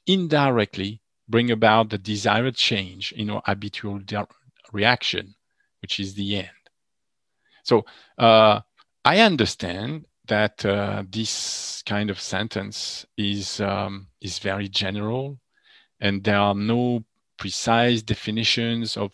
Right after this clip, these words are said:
the, the group of words. It's, uh, it's necessary to, Alexander is asking of us, um, when I say it's necessary, it's that he's asking of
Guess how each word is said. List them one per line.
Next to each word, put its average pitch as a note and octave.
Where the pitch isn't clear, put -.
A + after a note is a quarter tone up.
the, G2+
the G2+
group G#2+
of G2
words. G#2+
It's, -
uh, G#2+
it's -
necessary A2+
to, G#2
Alexander A#2+
is G#2+
asking A2+
of A#2
us, C3
um, G#2+
when G#2
I G#2
say A2+
it's -
necessary, A2+
it's G#2+
that F#2+
he's G2+
asking B2
of A2+